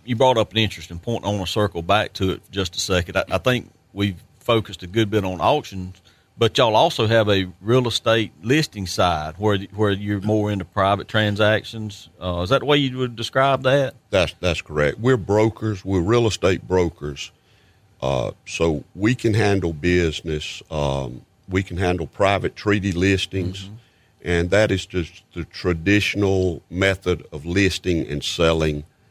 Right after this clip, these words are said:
Speaker 2: real estate. And then also we can offer the option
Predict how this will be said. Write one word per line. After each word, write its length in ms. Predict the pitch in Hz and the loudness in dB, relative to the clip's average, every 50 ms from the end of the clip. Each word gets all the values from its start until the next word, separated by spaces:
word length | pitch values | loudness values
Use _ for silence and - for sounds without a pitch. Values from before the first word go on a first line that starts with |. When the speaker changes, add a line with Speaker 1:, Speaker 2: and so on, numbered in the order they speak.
| _ _ _ _ _ _ _ _ | _ _ _ _ _ _ _ _
Speaker 2:
real 240 | 92 92 95 82 69 | -4 -2 0 0 0
estate. 380 | 64 - - 65 60 55 52 - _ _ _ _ _ _ _ _ _ _ _ _ _ | -2 -6 -8 -10 -12 -12 -12 -16 _ _ _ _ _ _ _ _ _ _ _ _ _
And 240 | - 76 78 78 76 | -2 -2 -2 0 0
then 160 | 85 85 80 | 0 0 0
also 460 | 78 82 82 82 78 - - 82 78 80 | 2 2 0 0 -2 -2 -2 0 0 0
we 220 | 76 76 87 85 | 0 0 -2 -2
can 180 | - - 76 64 | -2 -4 -4 0
offer 380 | 67 80 78 78 - - 76 | 0 2 2 0 0 -4 -6
the 220 | 73 76 71 69 - | -4 -4 -4 -4 -2
option 720 | - 78 78 80 - - - - - 78 76 80 90 92 | -2 0 0 0 -2 -4 -6 -6 -2 -2 -2 -2 -2 -6